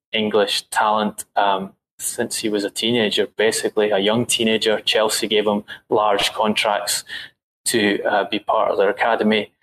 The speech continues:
Um, Liverpool gave him a large contract to not contribute very much in the, on the playing field. And then Bournemouth, having seen all that, decided to spend twenty million pounds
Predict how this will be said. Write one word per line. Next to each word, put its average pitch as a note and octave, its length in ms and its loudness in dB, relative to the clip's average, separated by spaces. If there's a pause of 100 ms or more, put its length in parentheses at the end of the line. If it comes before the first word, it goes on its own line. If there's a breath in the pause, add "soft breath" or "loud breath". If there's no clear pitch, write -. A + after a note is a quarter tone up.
(280 loud breath)
Um, G2+ 320 0
Liverpool A2+ 480 2
gave G#2 140 0
him G2+ 60 0
a G2 60 2
large G#2 360 0
contract G2+ 580 -2
to G2 320 0
not G#2+ 220 0
contribute - 480 -6
very G2 180 0
much - 260 -4
in A2 60 -6
the, G2+ 140 -4 (280)
on G#2 140 -2
the G2+ 80 -4
playing A2 340 0
field. A2 400 2 (320 loud breath)
And G#2+ 140 0
then A2 160 0
Bournemouth, A#2+ 400 2
having A2+ 280 0
seen F#3 220 2
all A#2 180 4
that, A2+ 320 0
decided A2 440 -2
to G#2 100 -8
spend G#2 380 -2
twenty G#2+ 340 -4
million G2+ 300 -2
pounds G2+ 520 -4